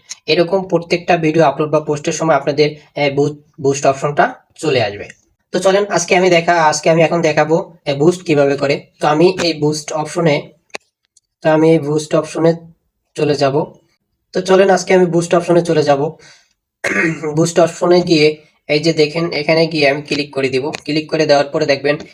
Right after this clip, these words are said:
এরকম একটা ইন্টারফেস শো করতেছে, এরকম একটা ইন্টারফেস শো করবে আপনাদের। এই যে দেখেন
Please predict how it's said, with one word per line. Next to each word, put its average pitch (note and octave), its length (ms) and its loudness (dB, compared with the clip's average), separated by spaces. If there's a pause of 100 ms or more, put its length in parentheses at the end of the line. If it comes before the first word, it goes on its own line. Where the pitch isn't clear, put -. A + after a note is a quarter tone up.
(120)
এরকম D#3+ 300 0
একটা D3+ 180 -2
ইন্টারফেস D#3 380 -2
শো C#3 140 -8
করতেছে, C#3 500 -6 (2250)
এরকম F3+ 300 2
একটা F3+ 160 -2
ইন্টারফেস E3+ 440 -2
শো E3 100 -4
করবে C3+ 380 -2 (400)
আপনাদের। D3+ 400 0 (1600)
এই D3+ 100 -6
যে D#3 120 2
দেখেন C#3+ 320 0